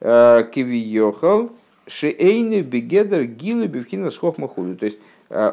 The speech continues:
в чём присутствует вся сущность, имеется в виду в данном случае сущность благословенного, сущность Бога, э, не одеваясь ни в какой, не приходя в раскрытие через аспект хохмы какой-либо.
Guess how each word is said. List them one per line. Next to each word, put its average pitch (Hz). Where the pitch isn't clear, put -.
в -
чём 165
присутствует 131
вся 156
сущность, -
имеется 110
в 90
виду 90
в -
данном 87
случае 87
сущность 90
благословенного, 98
сущность 101
Бога, 220
э, 110
не 143
одеваясь 180
ни 160
в -
какой, 220
не 170
приходя 185
в 131
раскрытие 135
через 107
аспект 113
хохмы 98
какой-либо. 113